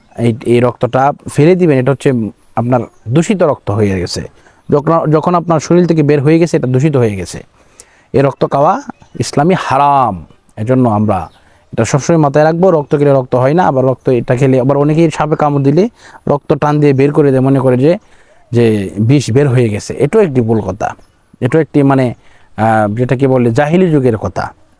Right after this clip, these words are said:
এই বিষকে টান দিলে রক্তের সাথে এসে যায় না, তো এটা সাথে সাথে মিশে যায় সারা রক্তের সাথে।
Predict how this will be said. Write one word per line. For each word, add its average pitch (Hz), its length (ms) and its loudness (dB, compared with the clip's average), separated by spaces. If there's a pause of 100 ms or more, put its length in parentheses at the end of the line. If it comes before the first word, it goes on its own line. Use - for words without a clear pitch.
(140)
এই 127 180 2 (280)
বিষকে 147 460 0
টান 147 140 0 (100)
দিলে 135 140 4 (100)
রক্তের 127 260 -2
সাথে 123 240 -2
এসে 135 220 -2
যায় 104 180 -4
না, 76 60 -10 (680)
তো 123 80 2 (240)
এটা 123 160 0 (200)
সাথে 160 220 0
সাথে 139 140 2 (100)
মিশে 120 280 0
যায় 82 160 -6 (320)
সারা 123 280 0
রক্তের 107 320 -6
সাথে। 110 200 -10